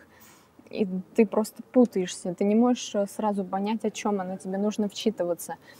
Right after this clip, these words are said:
А это, м, определённый минус для инфографики, так как, э, она должна визуально сразу же завлечь, э, обозревателя. Также хотелось поговорить о шрифтах.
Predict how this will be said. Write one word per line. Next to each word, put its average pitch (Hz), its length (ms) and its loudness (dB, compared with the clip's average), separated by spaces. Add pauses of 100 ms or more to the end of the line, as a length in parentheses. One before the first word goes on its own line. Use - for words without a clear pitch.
(240)
А 190 120 -6
это, 214 680 2 (460)
м, 202 220 -2
определённый 214 580 4
минус 208 280 2
для 185 220 -6
инфографики, 202 720 -2
так 202 180 -6
как, 196 240 -8 (360)
э, - 40 -4 (540)
она 196 320 -2
должна 214 520 0
визуально 208 600 4
сразу 208 440 2
же 196 160 -8
завлечь, 196 560 -6 (160)
э, 185 460 -2
обозревателя. 185 720 -2 (1600)
Также 269 260 2
хотелось 240 360 2
поговорить 208 480 0
о 220 40 -4
шрифтах. 202 640 -4